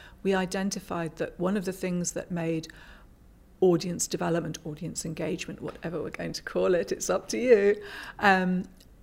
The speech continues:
what made it effective was if there was a strong direction from the leadership of the organisation,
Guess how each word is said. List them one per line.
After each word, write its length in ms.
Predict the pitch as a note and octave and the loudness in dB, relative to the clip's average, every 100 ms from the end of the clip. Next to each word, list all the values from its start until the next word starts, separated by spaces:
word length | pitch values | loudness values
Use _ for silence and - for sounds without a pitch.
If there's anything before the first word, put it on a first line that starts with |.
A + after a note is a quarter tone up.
| - - - | -20 -20 0
what 220 | G#3+ A3 | 4 6
made 260 | G#3+ G#3+ G3 | 6 6 4
it 120 | F#3+ | 0
effective 840 | F3+ - C4+ - - F3 E3 D#3 | -2 0 0 -2 -6 -4 -2 -2
was 160 | F#3+ F3+ | -2 0
if 240 | G#3 - | 0 -2
there 160 | - F#3 | -2 0
was 140 | E3+ | 0
a 60 | F3 | 0
strong 600 | - - - G#3+ G#3 G3+ | 2 0 2 2 4 4
direction 760 | F#3+ F#3+ G3 - - F#3+ F3 F3 | 2 2 0 -2 -4 -2 -2 -4
from 200 | F#3 F3 | -2 0
the 100 | F3 | 0
leadership 600 | F3+ G3 F#3+ - E3 - | 0 0 -2 -2 -4 -6
of 140 | E3+ | -8
the 140 | F#3 F#3 | -2 0
organisation, 1080 | F#3+ F3+ E3 F3 F#3+ G3+ G3 - - - | 0 -4 -4 -4 -2 0 -2 -4 -8 -10